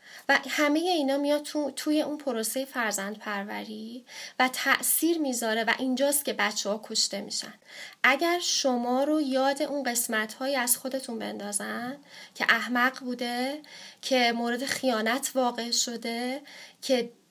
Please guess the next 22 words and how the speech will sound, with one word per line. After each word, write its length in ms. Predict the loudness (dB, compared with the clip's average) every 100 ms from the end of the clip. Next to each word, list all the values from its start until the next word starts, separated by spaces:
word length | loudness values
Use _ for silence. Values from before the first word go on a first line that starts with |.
| -12
یه 220 | -2 2
دی-، 200 | 2 2
به 120 | 0 0
خاطر 340 | -2 -2 0
یه 200 | 2 0
دینی، 580 | 2 4 6 6 4 2
به 120 | 0
خاطر 380 | -2 -4 -2 0
یه 300 | 0 0 -2
بدهی 880 | -2 -4 -2 -4 -4 -2 -2 0 -2
اومده 340 | 0 2 2
بچه 400 | 2 -2 -2 -6
دار 200 | -4 -6
شده، 400 | -4 -6 -4 -6
به 80 | -6
خاطر، 220 | -6 -8
با 120 | -4 -2
یه 180 | 0 -2
امیدی 440 | -2 0 0 -2
که 140 | -4 -2
ناامید 440 | -2 -4 -6 -6
شده، 320 | -8 -10 -14